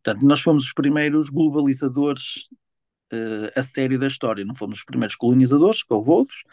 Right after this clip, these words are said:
mas de uma forma global nós fomos os primeiros. Nós expandimos o,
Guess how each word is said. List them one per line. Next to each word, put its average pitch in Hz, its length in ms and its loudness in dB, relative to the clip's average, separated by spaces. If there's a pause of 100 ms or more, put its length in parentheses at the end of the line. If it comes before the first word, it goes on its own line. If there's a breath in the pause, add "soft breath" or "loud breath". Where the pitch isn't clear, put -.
(520 soft breath)
mas 151 180 4
de 175 80 0
uma 160 140 4
forma 135 340 2
global 143 360 0
nós 147 160 -8
fomos 139 220 -6
os - 80 -20
primeiros. 123 440 -8
Nós 127 160 -2
expandimos 135 520 -4
o, 104 360 -18